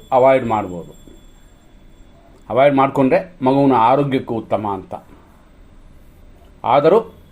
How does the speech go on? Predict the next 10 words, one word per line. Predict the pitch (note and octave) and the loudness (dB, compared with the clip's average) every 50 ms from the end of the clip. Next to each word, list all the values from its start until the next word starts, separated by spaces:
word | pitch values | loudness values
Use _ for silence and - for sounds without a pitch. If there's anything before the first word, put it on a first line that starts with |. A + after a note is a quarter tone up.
| - A2 | -14 -6
ಗುರುವಿನಿಂದ | A2 B2+ D3 D#3+ E3+ E3+ E3 D3+ C#3+ C3+ C3 A#2+ | -2 0 4 4 4 4 4 4 4 2 2 2
ಪಂಚಮದಲ್ಲಿ | A#2+ A2+ A#2 A2+ A#2+ A#2+ - C#3 B2+ B2 A2 A#2 A2+ A2+ G#2+ | 2 0 0 -2 -2 -4 -4 -4 -4 -2 -2 -2 -2 -2 -6
ಪೂರ್ವ | G#2 - A#2+ B2+ C3 B2+ A#2+ | -6 -4 -4 -2 0 0 0
ಪುಣ್ಯ | A2 - A2 A2 A2 A2 A2 | -2 -2 -6 -4 -4 -4 -6
ಸ್ಥಾನದಲ್ಲಿ | A2 - - G#2+ A2 A2+ A2+ G#2+ A2 G#2 G2 | -6 -4 -4 -2 -2 -2 -4 -6 -6 -8 -8
ಚಂದ್ರನಿದೆ, | G2 - G#2+ G#2 G#2+ G#2+ A2 G#2+ G#2+ G#2 G#2+ - - - _ _ - - - - _ - - - _ _ _ _ - - - - - - | -8 -8 -6 -6 -4 -6 -6 -6 -6 -8 -10 -12 -12 -16 _ _ -20 -20 -20 -20 _ -20 -20 -20 _ _ _ _ -20 -20 -20 -20 -4 0
ಸ್ವಲ್ಪ | - D#3 G3+ G3+ A3 | 2 2 2 2 0
ದೋಷ | G3+ E3 C#3 B2+ B2 A#2+ - | 0 2 2 2 0 0 -4
ಕಡಿಮೆ | B2 G2+ - G#2 G#2 G#2 G#2+ G2+ | -6 -6 -6 -8 -8 -8 -8 -8
ಆಗುತ್ತದೆ. | G2+ G2 F#2+ F2+ F2 F2+ F#2 F#2 G2 | -10 -10 -10 -12 -14 -16 -16 -16 -18